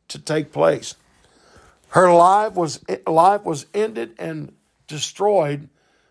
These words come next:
because she looked back. I can only instruct you and give you my advice. But I'll tell you what I'm going to do for myself.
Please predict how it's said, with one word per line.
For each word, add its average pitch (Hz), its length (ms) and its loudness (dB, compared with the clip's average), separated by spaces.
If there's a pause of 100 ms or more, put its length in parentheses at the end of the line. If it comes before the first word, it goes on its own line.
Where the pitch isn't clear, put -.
(200)
because 165 500 2
she 165 200 -8
looked 156 300 -8
back. - 420 -4 (1800)
I 196 140 6
can 202 240 -4
only 233 360 4
instruct 202 520 0
you 190 160 2
and 175 100 -2
give 156 220 -2
you - 100 -8
my 80 220 -8
advice. - 600 -12 (1080)
But 180 140 4
I'll 170 120 4
tell 196 220 2
you 208 220 -2
what 202 240 0
I'm 180 300 0
going 104 320 2
to 92 120 -4
do 80 460 -4 (720)
for 165 260 2
myself. 160 760 0